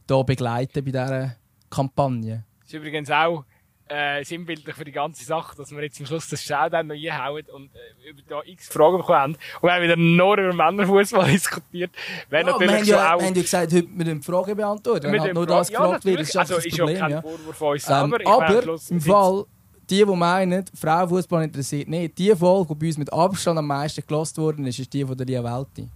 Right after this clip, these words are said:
Speaker 1: Also voilà. Wir müssen eigentlich mehr Frauen bei unseren Podcast holen.
Speaker 2: Ja, definitiv. Und, äh, wahrscheinlich müssen wir auch uns, äh, ja, oder, äh,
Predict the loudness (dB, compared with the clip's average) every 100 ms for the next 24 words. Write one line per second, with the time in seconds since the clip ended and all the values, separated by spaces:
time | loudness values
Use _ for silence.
0 | -14 -10 -8 -4 -4 -4 -6 -14 -20 -18
1 | -6 -2 0 0 -4 -4 -4 -2 -2 -2
2 | -2 -6 -6 -6 -6 -6 -10 -10 -10 -10
3 | -8 -6 0 0 0 -6 -8 -12 -12 -12
4 | -12 -14 -12 -10 -12 -10 -10 -8 -8 -8
5 | -8 -4 -4 -4 -6 -12 -18 -18 -18 -18
6 | -12 -4 -4 -4 -4 -2 -2 -4 -8 -16
7 | -20 -20 _ -12 -10 -12 -14 -12 -10 -14